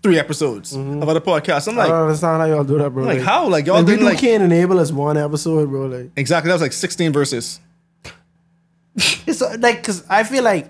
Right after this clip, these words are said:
Speaker 2: it's so much to unpack in some of these things, bro.
Speaker 1: And just to discuss and, like, makes you think. And you're like, "Oh, what does this actually mean? And what's the ramifications of this?" So, like, right now, we're dissect-, we're, we're, we're dissecting a song.
Speaker 2: Yeah. <laughs> But some, like, but this the type of thing where people just really skip over for sure, though.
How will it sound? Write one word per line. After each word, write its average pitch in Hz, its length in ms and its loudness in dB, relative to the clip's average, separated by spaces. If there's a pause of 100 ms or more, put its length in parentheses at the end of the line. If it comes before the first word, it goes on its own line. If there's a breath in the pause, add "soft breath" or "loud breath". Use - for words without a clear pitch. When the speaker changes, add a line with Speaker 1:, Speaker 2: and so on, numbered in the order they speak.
Speaker 2:
it's 190 140 -2
so 240 100 2
much 220 220 0
to 170 120 2
unpack 170 400 0
in 151 80 -2
some 151 180 -2
of 139 60 -2
these 131 200 -6
things, 143 320 -2
bro. 135 160 -12
Speaker 1:
And 180 100 2
just 269 140 -2
to 233 80 -2
discuss - 680 0
and, 170 140 0
like, 139 160 0
makes 170 260 -2
you 196 60 0
think. 180 500 -4
And 160 140 -2
you're 175 80 0
like, 139 160 0
"Oh, 226 120 2
what 190 240 -2
does 160 180 -2
this 165 180 0
actually 156 420 -2
mean? 147 320 -2
And 135 100 -2
what's 156 140 -2
the 147 80 -4
ramifications 139 680 -4
of 117 100 -8
this?" 113 160 -8
So, 113 300 -10 (840)
like, 156 120 0
right 262 160 4
now, 269 100 2
we're 220 100 2
dissect-, 208 380 0
we're, 202 180 0
we're, 220 180 0
we're 196 120 0
dissecting 185 460 0
a 127 80 -2
song. 127 520 -4
Speaker 2:
Yeah. 147 220 2 (140)
<laughs> 165 300 -2 (540 loud breath)
But 175 120 0
some, 214 240 2
like, 170 260 0
but 151 100 -2
this 175 120 -2
the 175 80 -2
type 165 200 0
of 143 80 -4
thing 175 120 2
where 147 100 2
people 165 220 -2
just 135 340 -6
really 131 260 -6
skip 143 300 -8
over 135 240 -2
for 120 60 -14
sure, 156 280 -2
though. 127 140 -6